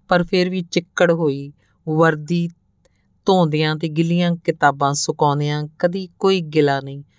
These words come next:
ਬਸ ਕਦੀ-ਕਦੀ ਆਖ ਦਿੰਦੀ ਕਿ "ਬੇਟਾ, ਸਿਆਣੇ ਬਣੀਦਾ ਹੈ, ਮਾਵਾਂ ਤੋਂ ਬਗੈਰ ਕੋਈ ਨਹੀਂ ਸਹਿੰਦਾ ਇਹ ਨਖਰੇ।" ਤੇ ਕਦੀ-ਕਦੀ ਸਕੂਲੋਂ ਕਿਸੇ ਗੱਲੋਂ ਨਾਰਾਜ਼ ਹੋਈ ਨੇ ਘਰੇ ਆਉਣਾ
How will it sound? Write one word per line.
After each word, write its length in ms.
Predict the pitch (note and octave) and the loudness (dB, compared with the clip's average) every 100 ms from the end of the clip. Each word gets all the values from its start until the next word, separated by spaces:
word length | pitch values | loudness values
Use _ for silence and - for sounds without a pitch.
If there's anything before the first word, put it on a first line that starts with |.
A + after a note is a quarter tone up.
| _ - | _ -4
ਬਸ 200 | G3 - | -2 0
ਕਦੀ-ਕਦੀ 480 | F#3 F3+ F3 E3+ E3+ | 0 0 2 2 4
ਆਖ 260 | D3 C#3+ D#3 | 2 0 -6
ਦਿੰਦੀ 300 | C#3+ C#3+ D3+ | -6 -6 -8
ਕਿ 100 | D#3+ | -4
"ਬੇਟਾ, 280 | E3 E3 | -4 -4
ਸਿਆਣੇ 480 | A3+ - E3+ C#3+ C3+ | -6 -2 0 0 -2
ਬਣੀਦਾ 440 | C#3 C3 C3 C#3 F3 | -6 -6 -6 -4 -4
ਹੈ, 100 | B3+ _ _ _ _ _ - | -4 _ _ _ _ _ -2
ਮਾਵਾਂ 420 | E3+ E3 D3+ D3+ | 2 4 4 0
ਤੋਂ 160 | D3+ D#3+ | -4 -2
ਬਗੈਰ 380 | D3+ D3 C#3+ D3 | 0 0 -2 -4
ਕੋਈ 280 | - D#3 E3 | 0 0 0
ਨਹੀਂ 140 | G3 | -4
ਸਹਿੰਦਾ 440 | - F3 D#3+ D#3+ | -2 -2 0 0
ਇਹ 120 | D3+ C#3+ | -2 -4
ਨਖਰੇ।" 400 | B2 - A#2 - _ _ _ _ _ | -10 -18 -20 -20 _ _ _ _ _
ਤੇ 100 | F3+ E3+ | -6 -2
ਕਦੀ-ਕਦੀ 520 | G3 G3+ G3+ F3 F3 | -2 -2 -4 -2 -2
ਸਕੂਲੋਂ 460 | E3+ - E3 D#3+ D3+ | -2 -2 -2 0 -4
ਕਿਸੇ 320 | F3 - F3 | -4 -4 0
ਗੱਲੋਂ 300 | D#3+ D3+ D3 | 0 2 0
ਨਾਰਾਜ਼ 480 | C#3+ C#3+ C#3+ D3 - | 0 2 2 -2 -6
ਹੋਈ 160 | D3 C#3 | -6 -6
ਨੇ 160 | C#3+ | -6
ਘਰੇ 320 | D3 E3 C#3+ C3 | -2 0 0 -2
ਆਉਣਾ 340 | B2 B2+ | -8 -12